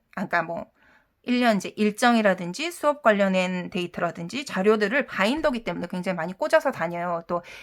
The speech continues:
에이파이브 사이즈이기 때문에 활용성이 되게 좋거든요.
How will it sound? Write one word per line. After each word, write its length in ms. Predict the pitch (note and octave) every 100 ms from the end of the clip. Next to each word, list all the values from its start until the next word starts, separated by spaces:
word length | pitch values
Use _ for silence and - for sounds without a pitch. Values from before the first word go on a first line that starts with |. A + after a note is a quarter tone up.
| -
에이파이브 520 | G#3 B3+ D4+ D#4 C4+
사이즈이기 460 | C4 C4 B3+ G#3+ G#3+
때문에 280 | F#3+ F#3+
활용성이 540 | G#3+ E4 G4+ G4+ D4 A#3
되게 160 | F3+
좋거든요. 600 | F3 E3 - E3+ E3+ A#3+